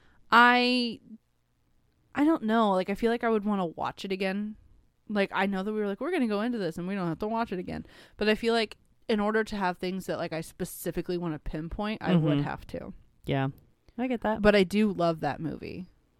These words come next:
Speaker 1: It was so well written,
Speaker 2: Mm-hmm.
Speaker 1: so well done. The people really committed to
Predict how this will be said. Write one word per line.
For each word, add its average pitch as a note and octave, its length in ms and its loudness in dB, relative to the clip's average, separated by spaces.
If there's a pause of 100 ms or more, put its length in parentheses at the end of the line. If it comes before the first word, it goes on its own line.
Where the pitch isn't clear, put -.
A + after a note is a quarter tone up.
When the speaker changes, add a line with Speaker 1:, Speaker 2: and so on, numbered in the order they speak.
(160)
Speaker 1:
It G#3+ 220 6
was B3 200 6
so G3+ 480 6
well G3 320 6
written, A#3+ 460 2 (180)
Speaker 2:
Mm-hmm. D3 300 0
Speaker 1:
so F3+ 220 6
well A3 440 4
done. G3 380 4 (220)
The F#3 100 -2
people A#3 300 2
really A3+ 220 0
committed G3+ 760 0 (320)
to G#3+ 340 2